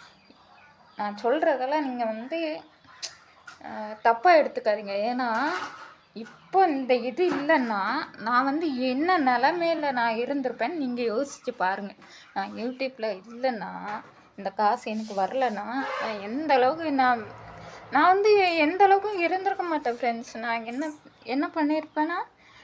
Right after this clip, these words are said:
என் பிள்ளைய விட்டுட்டு தான் நான் போக முடிஞ்சிருக்கும் இல்லையா?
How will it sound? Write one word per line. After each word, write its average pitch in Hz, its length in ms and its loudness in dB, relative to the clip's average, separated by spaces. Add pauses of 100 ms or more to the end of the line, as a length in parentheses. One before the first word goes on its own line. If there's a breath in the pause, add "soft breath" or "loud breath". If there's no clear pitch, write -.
(160 soft breath)
என் 381 260 2
பிள்ளைய 381 240 4
விட்டுட்டு 370 320 -2
தான் 415 220 4
நான் 285 340 4 (220)
போக 285 260 6
முடிஞ்சிருக்கும் 254 720 -4
இல்லையா? 247 380 2